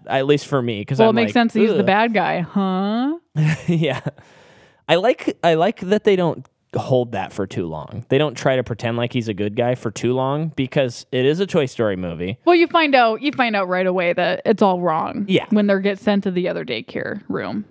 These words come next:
Speaker 1: Yeah, and it's, and it's like, we've already had the, the pretty long one with the prospector where you find out at the end, and it's kinda like, let's not do that exact thing again.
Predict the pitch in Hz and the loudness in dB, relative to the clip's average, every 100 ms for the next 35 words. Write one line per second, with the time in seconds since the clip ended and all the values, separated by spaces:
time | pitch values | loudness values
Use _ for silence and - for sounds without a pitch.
0 | _ _ 185 175 104 135 139 160 147 131 | _ _ -2 -2 0 0 0 0 0 0
1 | - 127 - 127 120 135 147 151 147 143 | 0 -2 -2 -2 2 2 2 0 -2 0
2 | 135 123 135 135 - 202 196 139 135 127 | 0 0 0 -4 0 0 2 2 2 0
3 | 117 113 113 107 - 101 101 - 127 - | -2 -2 -2 -4 -2 -4 -2 -2 -2 -2
4 | 151 123 107 123 120 107 104 - 92 92 | -2 -2 0 -2 0 0 -4 -6 -6 -4
5 | 107 127 - 123 117 107 - 131 113 101 | -4 -6 -6 -4 -4 -6 -4 -4 -4 -8
6 | - 117 156 - 165 113 113 117 107 98 | -6 -2 -2 -2 -6 -4 -4 -2 -2 -6
7 | - 104 107 95 90 - 98 76 90 98 | -6 -8 -6 -8 -10 -8 -8 -6 -10 -6
8 | 98 78 65 | -6 -6 -14